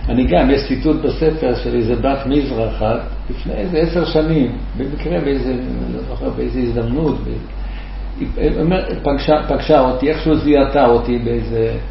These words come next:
ואומרת לי, "תשמע, אני כל השנים רציתי לפגוש אותך בשביל לשאול אותך, או להגיד לך שאני תמיד התפלאתי",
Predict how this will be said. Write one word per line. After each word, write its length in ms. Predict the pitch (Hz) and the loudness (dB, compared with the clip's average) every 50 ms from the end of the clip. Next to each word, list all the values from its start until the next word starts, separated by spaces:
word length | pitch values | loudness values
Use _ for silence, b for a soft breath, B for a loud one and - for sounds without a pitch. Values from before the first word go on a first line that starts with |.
| B B B B B B B B B - - 87 90 | B B B B B B B B B -8 -8 -6 -2
ואומרת 600 | 107 131 139 139 139 156 185 214 220 220 - - 170 | 2 4 4 4 4 4 6 6 6 6 4 2 2
לי, 540 | 160 170 175 180 180 185 185 180 175 170 - | 2 4 6 6 6 4 4 4 2 2 0
"תשמע, 340 | 156 - - - 208 220 190 | -2 -6 -4 -2 0 2 4
אני 140 | 156 180 180 | 2 2 4
כל 160 | - 214 226 | 4 4 4
השנים 340 | 196 - - 190 196 202 196 | 4 4 2 0 2 2 2
רציתי 420 | 165 160 - 180 170 - 170 160 | 0 0 0 -2 0 2 4 4
לפגוש 320 | - - 147 190 196 - 175 | 4 4 2 2 2 0 0
אותך 240 | 160 - - - 123 127 127 135 | -2 -2 -2 -2 -2 0 0 -2
בשביל 240 | 131 - 139 127 135 | -2 -2 -2 -2 -2
לשאול 300 | 123 - 175 196 202 220 | -2 -2 0 0 0 0
אותך, 260 | 208 202 - - 117 113 | -2 -2 -2 0 0 2
או 100 | 120 123 | 2 2
להגיד 400 | 123 120 113 110 180 202 202 - | 2 0 0 0 0 0 0 -2
לך 200 | 160 - - 127 123 | -2 0 0 0 0
שאני 240 | 123 - 127 120 127 | 0 0 0 -2 -2
תמיד 320 | 135 135 139 180 214 208 | -2 -2 -2 -2 -2 -2
התפלאתי", 760 | 226 - - - - 151 156 170 196 202 - - 127 127 135 | -4 -4 -4 -2 0 0 0 0 0 -2 -2 -2 -2 -2 -2